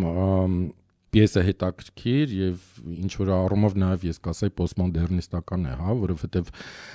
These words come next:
մեկ այլ ստեղծագործության դեկանստրուկցիա է ինքն իր մեջ պարունակում, այսինքն մենք մի ստեղծագործության միջով,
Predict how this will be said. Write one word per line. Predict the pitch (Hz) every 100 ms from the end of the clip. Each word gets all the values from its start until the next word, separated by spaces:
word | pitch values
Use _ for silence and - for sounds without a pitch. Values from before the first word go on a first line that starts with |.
| -
մեկ | 95 107 -
այլ | - 104 107
ստեղծագործության | - 98 - 92 92 95 - 98 92 107 110 110 107
դեկանստրուկցիա | 92 92 95 92 - 95 - - 95
է | 92 82
ինքն | 95 90 - 90
իր | 85
մեջ | 87 -
պարունակում, | 80 82 85 90 90 127 143
այսինքն | 95 - 98 - 98
մենք | 98 -
մի | 104
ստեղծագործության | - 95 - 92 90 92 - 101 92
միջով, | 98 - 117 123 147 -